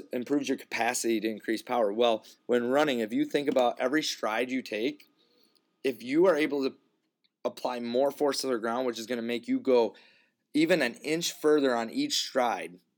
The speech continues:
your time's gonna improve because now you have to exert less energy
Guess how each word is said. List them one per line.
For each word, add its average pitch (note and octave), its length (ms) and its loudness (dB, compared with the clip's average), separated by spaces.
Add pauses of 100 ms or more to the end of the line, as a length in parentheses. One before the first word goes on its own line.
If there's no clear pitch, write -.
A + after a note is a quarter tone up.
(1700)
your B2+ 200 2
time's D3 320 -4
gonna C3+ 160 0
improve C3+ 280 2
because A#2+ 300 -2
now B2 140 2
you C3+ 180 4
have B2+ 120 2
to C3 60 0
exert A2+ 340 0
less A2+ 280 -2
energy A#2+ 580 -4